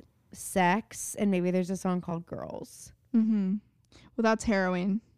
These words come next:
Speaker 2: to hear.
Speaker 1: Yeah, I really, like, haven't super kept up. So I, I don't think I can speak on it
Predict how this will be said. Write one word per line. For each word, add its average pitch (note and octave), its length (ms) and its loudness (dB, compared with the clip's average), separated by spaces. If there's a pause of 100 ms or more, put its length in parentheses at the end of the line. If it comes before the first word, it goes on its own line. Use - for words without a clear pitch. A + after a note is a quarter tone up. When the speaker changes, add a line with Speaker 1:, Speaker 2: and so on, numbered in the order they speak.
(640)
Speaker 2:
to - 80 -10
hear. - 280 -10
Speaker 1:
Yeah, F#3+ 180 2
I F3+ 80 4
really, F#3+ 300 2
like, F#3+ 180 0
haven't F3 460 2
super F3 340 0
kept - 380 -4
up. - 300 -4
So F3+ 200 -4
I, F3 180 0
I A3 100 4
don't B3+ 260 2
think C4+ 180 4
I A#3+ 80 4
can A#3+ 200 2
speak A#3 500 -4
on F3 180 0
it E3 340 2